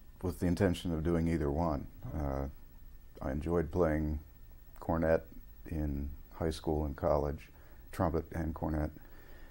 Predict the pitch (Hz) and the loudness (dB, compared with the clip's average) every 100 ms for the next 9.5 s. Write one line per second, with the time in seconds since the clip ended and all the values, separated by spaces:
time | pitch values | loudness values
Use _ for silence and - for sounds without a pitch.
0 | - - - 85 78 73 78 78 - 95 | -16 -8 -2 0 2 2 4 4 2 2
1 | - 113 107 87 80 - 78 - 80 71 | 4 6 8 8 6 4 -4 -2 0 4
2 | 76 71 69 - - - - 71 71 69 | 4 6 4 0 -6 -12 -6 -4 -2 -4
3 | - - - 104 117 98 80 - 98 87 | -10 -18 6 6 8 8 6 6 4 6
4 | 90 87 - - - 78 78 76 73 82 | 4 4 0 -12 -8 -4 0 0 0 2
5 | 82 76 73 87 71 71 90 80 73 - | 2 2 2 2 2 2 2 2 2 0
6 | 76 95 85 76 76 85 80 80 76 73 | 0 2 2 0 -2 0 2 2 2 0
7 | 71 76 - 80 92 80 71 69 73 - | 2 0 0 0 2 2 2 -2 -6 -8
8 | - 78 78 78 78 78 76 76 71 71 | -2 2 2 2 -2 2 0 2 0 0
9 | 69 69 71 76 71 | 0 2 2 2 0